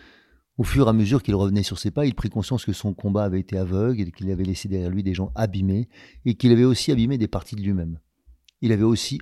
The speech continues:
enfoui des peurs et tout cela mettait à jour ses propres limites, ses vieux démons. Il apprit donc à les reconnaître, à les accepter et encore mieux à les aimer. Et par le fait qu'il apprenait à s'aimer lui-même, il devenait évidemment aimable.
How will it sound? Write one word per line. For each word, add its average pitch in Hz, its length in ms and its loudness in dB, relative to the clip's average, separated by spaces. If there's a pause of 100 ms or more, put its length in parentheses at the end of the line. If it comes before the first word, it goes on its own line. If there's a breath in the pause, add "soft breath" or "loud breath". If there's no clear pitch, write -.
enfoui 107 400 -2
des 95 100 0
peurs 104 360 -2 (360 loud breath)
et 113 100 -2
tout - 160 -6
cela 117 280 -2
mettait 113 340 -2
à 98 80 0
jour 104 280 -4
ses - 120 -8
propres - 440 -6
limites, 98 340 -2
ses - 160 -6
vieux 92 160 -4
démons. 90 300 -4 (840)
Il 104 140 0
apprit 101 240 0
donc 98 260 0
à 92 60 4
les 92 80 4
reconnaître, 92 580 -2
à 95 40 -2
les 101 160 0
accepter 104 400 -4
et 135 60 2
encore 110 260 4
mieux 135 160 2
à 123 40 2
les 110 200 4
aimer. 156 200 -2 (920 loud breath)
Et 123 80 2
par 120 140 4
le 123 60 6
fait 165 160 2
qu'il 104 160 -2
apprenait 107 340 -2
à 98 80 -2
s'aimer 104 260 -2
lui-même, 98 340 -2
il 101 120 -4
devenait 92 340 -4
évidemment 95 540 -4 (400)
aimable. 92 500 -2